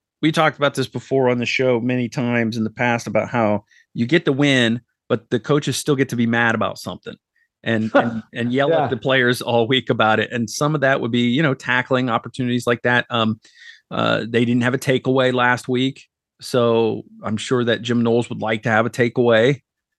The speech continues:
Speaker 1: to get that, you know, get that going, get that mentality of taking the ball. Uh, so these are the things that I think will be, I'll be looking for from the defensive side of the ball. Uh, but, you know, they're gonna line up on noon. We're gonna kick off. We're gonna have a big nude kickoff, as we, uh, sometimes do. And,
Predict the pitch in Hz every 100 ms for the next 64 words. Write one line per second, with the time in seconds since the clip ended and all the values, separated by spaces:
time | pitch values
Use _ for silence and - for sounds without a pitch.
0 | - 117 113 123 120 - 135 107 107 110
1 | - 113 135 131 117 113 123 131 131 131
2 | 127 113 113 117 120 123 107 - 120 123
3 | 110 120 113 113 120 _ _ _ - 117
4 | 113 110 123 120 139 147 123 127 123 117
5 | 117 110 120 - - 113 117 110 107 107
6 | _ _ _ - _ _ - 113 127 120
7 | 113 110 104 117 107 107 - 110 104 110
8 | 131 110 107 - - 101 98 90 95 101
9 | 113 _ _ - _ _ _ - 113 110
10 | 110 113 110 123 131 _ _ _ _ _
11 | _ _ _ _ _ 123 113 110 110 113
12 | 110 127 143 143 139 139 170 190 190 156
13 | 139 - 170 170 175 185 - 131 151 139
14 | 170 170 170 185 160 - 190 185 190 196
15 | 180 151 147 147 143 147 151 156 151 165
16 | 151 139 165 190 175 147 135